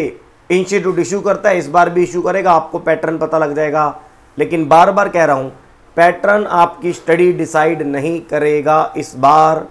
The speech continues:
study करो hard, pattern भी आएगा, exam भी आपके होंगे,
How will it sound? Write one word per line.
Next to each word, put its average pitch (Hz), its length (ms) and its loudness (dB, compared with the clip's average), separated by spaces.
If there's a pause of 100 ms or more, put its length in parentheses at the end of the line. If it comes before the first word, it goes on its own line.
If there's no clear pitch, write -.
(1400)
study 175 340 0
करो 180 260 2
hard, 180 380 6 (720)
pattern 170 420 2
भी 190 140 -2
आएगा, 185 360 2 (2000)
exam 147 540 0
भी 196 120 0
आपके 190 340 2
होंगे, 180 400 0